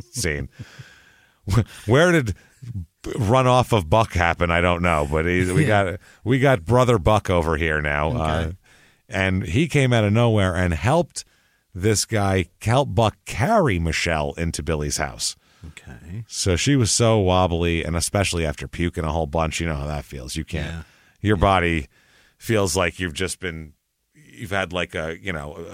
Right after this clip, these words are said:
Speaker 1: a, a giant vacuum stuck in your mouth and every bit of
Speaker 2: Right.
Speaker 1: your insides has been sucked out. You feel horrible. So
Speaker 2: It hurts so bad.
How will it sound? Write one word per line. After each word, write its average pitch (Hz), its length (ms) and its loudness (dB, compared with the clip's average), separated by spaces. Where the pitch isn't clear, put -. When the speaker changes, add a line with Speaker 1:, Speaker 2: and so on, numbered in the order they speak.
Speaker 1:
a, 87 60 -4
a 90 40 -2
giant 90 460 -2
vacuum 82 500 -2
stuck - 320 -2
in 87 80 -2
your 78 100 -2
mouth 76 360 -4
and 76 220 -16
every 92 260 -6
bit 90 180 -4
of 85 80 -6
Speaker 2:
Right. 87 40 -4
Speaker 1:
your 87 120 0
insides 82 440 -2
has 76 100 -4
been 80 140 -4
sucked 78 340 -6
out. 78 200 -8
You 80 80 -6
feel 78 180 -6
horrible. 76 400 -6
So 85 240 -8
Speaker 2:
It 104 100 -8
hurts 101 280 -8
so 95 260 -6
bad. 87 440 -2